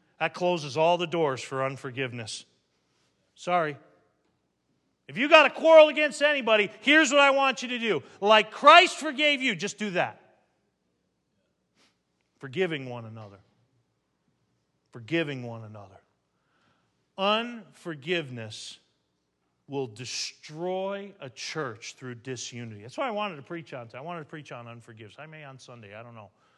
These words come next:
Uh, just pray for me. Unforgiveness. Disunity. I have seen,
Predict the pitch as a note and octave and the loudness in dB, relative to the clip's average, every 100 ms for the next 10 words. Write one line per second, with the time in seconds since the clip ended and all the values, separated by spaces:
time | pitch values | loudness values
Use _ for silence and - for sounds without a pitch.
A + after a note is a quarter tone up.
0 | _ _ _ G#2+ G#2+ G#2+ _ B2 A#2 - | _ _ _ -20 -20 -20 _ -20 -20 -16
1 | B2+ A#2 G#2+ F#2+ F2+ _ _ _ _ _ | -14 -16 -20 -20 -20 _ _ _ _ _
2 | _ _ _ _ E3 F#3 F#3+ F3+ B2+ A2+ | _ _ _ _ -10 -8 -10 -16 -16 -18
3 | G2 - - _ _ _ _ _ _ _ | -18 -20 -20 _ _ _ _ _ _ _
4 | _ _ _ _ B2 F#3 F3 - B2+ B2+ | _ _ _ _ -10 -6 -4 -6 -10 -12
5 | G#2+ G#2 G#2 _ _ _ _ _ _ _ | -14 -16 -20 _ _ _ _ _ _ _
6 | _ _ _ _ _ B2 C3 C3+ A#2+ - | _ _ _ _ _ -10 -10 -10 -14 -14
7 | - F3+ F3 F3 F#3 | -14 -12 -12 -14 -16